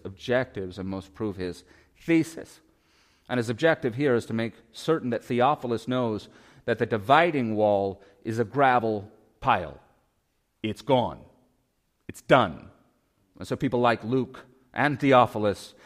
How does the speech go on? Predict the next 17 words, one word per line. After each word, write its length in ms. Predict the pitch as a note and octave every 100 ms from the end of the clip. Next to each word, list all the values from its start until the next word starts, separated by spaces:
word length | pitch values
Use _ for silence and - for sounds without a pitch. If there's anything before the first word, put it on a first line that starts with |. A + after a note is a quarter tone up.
| -
and 260 | - G2+ G#2+
everybody 600 | B2 D3 G3+ G3+ G3 F#3
else 500 | F3+ G2+ C#2+ - - _ _ _ _ _ _
that 160 | C3 B2+
was 120 | B2
on 240 | C3 B2
one 260 | A#2+ D3 D3+
side 260 | - A#2+ G#2+
of 100 | G2+
it 140 | G2+ - - _
is 180 | A2 A2
now 380 | B2+ A#2+ G#2 - _ _ _ _ _ -
in 140 | C3
the 100 | D3+
Holy 300 | C3+ A#2+ G2
of 100 | E2
Holies, 520 | F2 D#2 D#2 D#2+ -